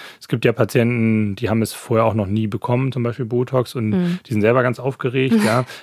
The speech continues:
Speaker 1: Die sollte man dann nicht überfallen, weil der Wirkungseintritt beim ersten Mal ist schon ein bisschen verblüffend
Speaker 2: Ich erinnere mich
Speaker 1: vielleicht.
Speaker 2: noch an das erste Mal, dass das Gefühl in der Stirn, dass es plötzlich, dass man sie versucht hochzuziehen. Ich kann's jetzt eh nicht mehr.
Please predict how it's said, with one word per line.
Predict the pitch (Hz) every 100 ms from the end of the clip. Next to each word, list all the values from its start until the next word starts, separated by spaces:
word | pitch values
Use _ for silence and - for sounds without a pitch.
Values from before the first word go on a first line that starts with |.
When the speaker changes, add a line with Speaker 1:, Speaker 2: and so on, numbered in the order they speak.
| -
Speaker 1:
Die | 110
sollte | 117 120
man | 113 110
dann | 107
nicht | 101
überfallen, | 120 107 107 120 127 113
weil | 113 110
der | 107 104
Wirkungseintritt | 123 139 120 117 120 113
beim | 117 107
ersten | 113 -
Mal | 113 110
ist | 120
schon | 123
ein | 107
bisschen | 110 - 110 101 104 - - - _ _
verblüffend | - 117 104 151 214
Speaker 2:
Ich |
erinnere | 220 254
mich | 233 208
Speaker 1:
vielleicht. | 196
Speaker 2:
noch |
an | 196
das | 185
erste | - 202 - 190
Mal, | 185 185
dass | 180 - - - - -
das | 175 -
Gefühl | 190 - 226
in | 190 185
der | 180
Stirn, | - 196 190
dass | 175
es | 175 -
plötzlich, | 175 - 180
dass | 165
man | 180 170
sie | 180
versucht | - 175 214 196 -
hochzuziehen. | 220 - 214 - 208 185 190
Ich | -
kann's | 196 185
jetzt | 180
eh | -
nicht | 190 180
mehr. | 196